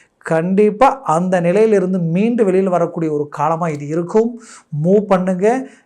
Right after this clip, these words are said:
ரெண்டு பேரும் ஒன்றிணைந்து வாழக்கூடிய ஒரு காலமா இருக்கும். குடும்பத்துல இருக்கக்கூடிய வெவ்வேறு விதமான பிரச்சனைகளையும் சரி செய்யக்கூடிய ஒரு காலமா இது இருக்கும். குடும்பத்தில்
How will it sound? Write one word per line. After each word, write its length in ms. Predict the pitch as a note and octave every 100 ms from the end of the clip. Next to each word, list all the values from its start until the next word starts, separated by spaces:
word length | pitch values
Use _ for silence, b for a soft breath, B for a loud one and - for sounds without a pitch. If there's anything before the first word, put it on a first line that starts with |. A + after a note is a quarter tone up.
| -
ரெண்டு 280 | D#3 F3 G3
பேரும் 180 | G#3 F#3+
ஒன்றிணைந்து 540 | F#3 G3 G#3+ G#3 G3
வாழக்கூடிய 580 | F3+ F3 G3+ G3+ G3 F3+
ஒரு 140 | E3
காலமா 420 | E3+ E3+ F#3 G3
இருக்கும். 680 | F#3 D#3+ G3 G3+ A#3+ B3+ B3+ -
குடும்பத்துல 840 | F#3+ A#3 A#3 G3 G#3+ G3+ F3+ A3
இருக்கக்கூடிய 420 | A#3+ G3 G3+ G3 D#3
வெவ்வேறு 500 | F3+ F#3 B3+ C4+ C4
விதமான 500 | A#3 A3+ A3 G3+ F#3+
பிரச்சனைகளையும் 600 | F#3 F#3+ F#3+ C4 A#3 A3
சரி 300 | G#3 - G#3
செய்யக்கூடிய 540 | A3 A3 G#3 F#3 F3+ D#3+
ஒரு 100 | D#3
காலமா 320 | E3 E3 F3
இது 180 | D#3+ D3
இருக்கும். 520 | D3+ D#3+ G#3+ A#3+ A#3+ _ b b b b b _ _
குடும்பத்தில் 560 | - A#3 A#3 A#3 G#3+